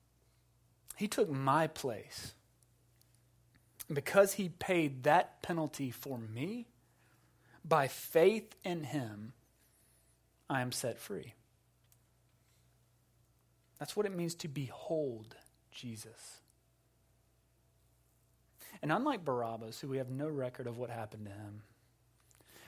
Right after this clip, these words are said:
we know that the chains that we've been set free from,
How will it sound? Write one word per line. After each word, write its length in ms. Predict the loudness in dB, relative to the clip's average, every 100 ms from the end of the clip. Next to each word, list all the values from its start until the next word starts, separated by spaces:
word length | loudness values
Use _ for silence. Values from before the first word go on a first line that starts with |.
| -6
we 80 | -2
know 160 | 0 0
that 120 | 0
the 80 | -2
chains 400 | -2 -2 -2 -4
that 80 |
we've 200 | -6 -6
been 120 | -4 -4
set 340 | 0 0 0
free 180 | -2 -4
from, 420 | -4 -8 -8 -10